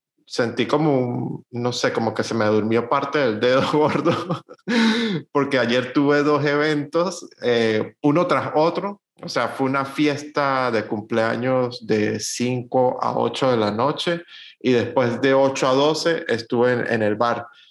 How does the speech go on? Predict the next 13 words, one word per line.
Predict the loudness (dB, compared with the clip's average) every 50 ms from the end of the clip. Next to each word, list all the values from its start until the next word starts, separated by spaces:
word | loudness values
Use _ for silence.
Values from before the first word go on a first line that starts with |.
| _ -20 -20 _ _ _ _
Y | -10 -4
creo | -2 0 0 2 2
que | 0 -2
fue | 0 0 -2 0 0
cargar | 0 0 0 0 0 0 0 0 0
tanto | 0 0 0 0 -2 0 0
la | 0 0 0
cámara | 0 -2 -2 0 0 -2 -2 -4
porque, | -4 -6 -2 -2 0
bueno, | 0 0 0 0 0
el | 0 0 0
lente | 0 -2 -2 -2 -4 -4
pesa, | -2 -2 0 2 2 2 2 0 -2 -2 -2 0 0 0 0 0 -2 -2 -6